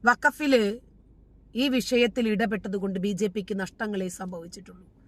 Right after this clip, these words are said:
കോട്ടങ്ങളെ സംഭവിച്ചിട്ടുള്ളൂ. ഇപ്പൊ ദാ അലയൻസുകാർ പോലും ബി ജെ പിയുമായിട്ട് പൊട്ടിയിട്ട് നിൽക്കുക ഇപ്പോ. അതുകൊണ്ട്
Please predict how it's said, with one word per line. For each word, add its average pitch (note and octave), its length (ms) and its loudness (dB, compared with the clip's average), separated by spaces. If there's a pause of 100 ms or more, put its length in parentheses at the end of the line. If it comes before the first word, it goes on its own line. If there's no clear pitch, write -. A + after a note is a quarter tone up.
(500)
കോട്ടങ്ങളെ D#4 880 4
സംഭവിച്ചിട്ടുള്ളൂ. C#4+ 800 0
ഇപ്പൊ A3+ 100 -2
ദാ A3+ 100 6
അലയൻസുകാർ A3+ 680 0
പോലും G#3+ 220 -4
ബി G#3 60 -4
ജെ G3+ 160 -2
പിയുമായിട്ട് G3 460 -6 (1080)
പൊട്ടിയിട്ട് F#3+ 420 0
നിൽക്കുക F#3 240 -8
ഇപ്പോ. - 220 -18 (1600)
അതുകൊണ്ട് G#3 600 4